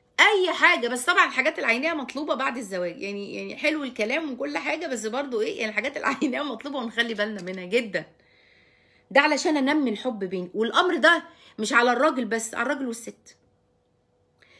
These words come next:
كمان. المشاركه من لغه من لغات الحب على فكره، المشاركه، ان انا، انا وانت نتشارك في حاجه معينه. يعني ايه مثلا؟ كان النبي صلى الله عليه وسلم في خدمه اهله،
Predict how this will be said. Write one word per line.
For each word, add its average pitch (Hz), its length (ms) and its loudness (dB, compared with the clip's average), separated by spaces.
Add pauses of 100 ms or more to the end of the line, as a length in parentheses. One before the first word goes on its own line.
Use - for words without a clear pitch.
(300)
كمان. 285 280 4
المشاركه 254 680 0
من 202 180 -6
لغه 277 180 4
من 233 120 0
لغات 240 280 -2
الحب 208 340 -6
على 175 120 -8
فكره، 170 300 -14 (320)
المشاركه، 262 680 2 (380)
ان 240 120 4
انا، 359 160 4
انا 302 540 2
وانت 359 280 0
نتشارك 311 460 2
في - 120 -10
حاجه 277 260 0
معينه. 220 420 0
يعني 262 300 4
ايه 269 180 -2
مثلا؟ 226 440 -2 (560)
كان 349 200 6
النبي 294 360 0
صلى 247 260 -2
الله 247 240 2
عليه 262 140 2
وسلم 269 280 0
في 226 140 -4
خدمه 240 380 -2 (100)
اهله، 185 300 -10